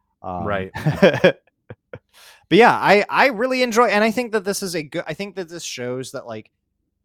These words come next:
Speaker 1: not every, everybody that's tried to redo Pokemon in some way has just tried to be, like, just, not just a copycat, but, like, true to the formula.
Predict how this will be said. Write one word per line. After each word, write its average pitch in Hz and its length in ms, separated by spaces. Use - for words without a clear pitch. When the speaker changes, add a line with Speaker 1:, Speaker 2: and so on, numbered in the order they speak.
Speaker 1:
not 165 360
every, 170 340
everybody 220 380
that's 180 220
tried 131 360
to 135 120
redo 107 720
Pokemon 139 460
in 180 80
some 196 240
way 214 220
has 160 220
just - 280
tried 127 280
to 107 60
be, 101 500
like, 127 280
just, 135 560
not 156 320
just 175 220
a - 20
copycat, 127 600
but, 107 160
like, 107 340
true 123 440
to 117 140
the 98 120
formula. 87 600